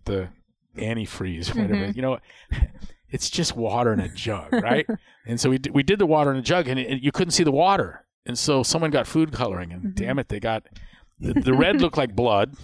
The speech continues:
Speaker 1: right? We don't want that, and the, and the, and so the blue looks like an antifreeze. So, anyways, it's just so you can see that there, there's water in the jug,
Speaker 2: Mm-hmm.
Speaker 1: that that's where the load comes from. But he saw that, he saw that video, and then he showed it to his mom, and this was a surprise to me and him.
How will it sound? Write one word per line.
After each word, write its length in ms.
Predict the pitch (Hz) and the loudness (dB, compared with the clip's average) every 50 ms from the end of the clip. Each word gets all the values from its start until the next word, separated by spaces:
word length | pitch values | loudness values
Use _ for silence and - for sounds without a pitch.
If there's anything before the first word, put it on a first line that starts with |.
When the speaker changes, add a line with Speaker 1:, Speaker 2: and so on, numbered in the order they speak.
| - - - | -18 -10 -4
Speaker 1:
right? 260 | 117 117 123 131 - | 0 0 0 2 4
We 80 | 127 135 | 4 6
don't 160 | 151 165 175 160 | 6 6 4 4
want 240 | 156 151 147 135 | 4 4 2 2
that, 380 | 139 139 135 117 113 117 127 - - | 2 2 2 2 0 -2 -2 -2 -4
and 180 | 120 120 120 | -4 -2 -2
the, 140 | 123 120 - - | -2 -4 -4 -4
and 280 | - - 147 131 123 120 | -4 -2 0 0 0 -2
the, 140 | 113 110 - - - - - - - - _ _ - | -4 -6 -10 -14 -20 -20 -20 -20 -20 -20 _ _ -12
and 300 | - 110 120 117 - - | -8 -4 -4 -4 -4 -4
so 100 | - 135 | -4 -4
the 100 | 117 120 104 | -2 -2 0
blue 200 | 123 151 160 160 | 0 2 2 2
looks 200 | 151 123 - - | 2 2 0 -4
like 120 | 123 101 | -6 -6
an 60 | 117 117 | -6 -6
antifreeze. 460 | 120 113 110 104 - 110 92 87 - | -6 -6 -6 -6 -4 -4 -6 -6 -6
So, 160 | - 120 113 | -4 -4 -2
anyways, 300 | 110 120 123 117 101 92 | -2 -2 -2 -2 -2 -4
it's 140 | 123 123 - | -4 -4 -4
just 100 | - - - | -2 -2 0
so 60 | 143 | 0
you 120 | 123 113 | -2 -2
can 140 | - 110 101 | -2 -4 -4
see 200 | - - - 107 | -2 -2 -2 -2
that 160 | 101 104 104 | -2 -4 -4
there, 160 | - 95 98 - _ | -4 -6 -6 -6 _
there's 240 | - 104 101 90 90 | -6 -6 -4 -4 -6
water 340 | 95 98 98 101 101 104 104 | -4 -2 -2 -2 0 -2 -2
in 80 | 98 95 | -4 -4
the 80 | 98 90 | -4 -4
jug, 220 | 101 101 95 92 | -2 -2 -2 -2
Speaker 2:
Mm-hmm. 80 | - 92 | -4 -6
Speaker 1:
that 60 | 90 | -8
that's 280 | - - 95 - - - | -10 -10 -8 -8 -8 -4
where 160 | 98 95 90 | -4 -4 -2
the 100 | 87 90 | -2 -2
load 240 | 90 98 113 123 120 | 0 0 0 0 0
comes 240 | - - 98 87 - | -4 -6 -6 -6 -6
from. 200 | - 92 85 - _ - - - - - | -6 -8 -8 -8 _ -20 -20 -20 -8 -2
But 100 | - 131 | 0 0
he 60 | 131 127 | 0 2
saw 280 | - 160 170 180 196 | 2 2 2 2 4
that, 220 | 190 175 139 120 - - | 2 2 0 0 -4 -8
he 100 | - 147 | -6 -4
saw 140 | - 180 185 | 0 2 2
that 160 | 190 170 139 135 | 2 2 0 2
video, 480 | 151 185 202 202 156 139 131 123 - - - | 2 2 4 4 4 4 4 4 0 -4 -8
and 120 | - 135 151 | -6 -4 -2
then 80 | 151 | -2
he 80 | 143 127 | -2 0
showed 220 | - - 160 151 | 2 2 2 2
it 80 | 131 - | 2 2
to 100 | - 147 | 2 2
his 180 | 131 107 - | 2 2 0
mom, 500 | 139 156 175 180 160 135 127 123 113 - _ _ _ | 0 2 2 4 4 2 0 -2 -4 -14 _ _ _
and 220 | - 120 123 120 117 | -10 -8 -6 -4 -2
this 180 | 151 156 - | 0 0 0
was 140 | 156 139 120 | 0 0 0
a 60 | 127 | -2
surprise 440 | 123 - 135 - 143 143 131 123 - | -2 -2 0 2 2 2 2 0 -2
to 100 | - 127 | -2 -4
me 400 | 117 131 151 196 214 208 185 151 | -4 -2 0 0 2 2 0 0
and 400 | - 139 160 196 233 240 226 185 | -4 -6 -2 0 0 0 0 0
him. 280 | 110 120 135 127 123 | 0 0 0 0 0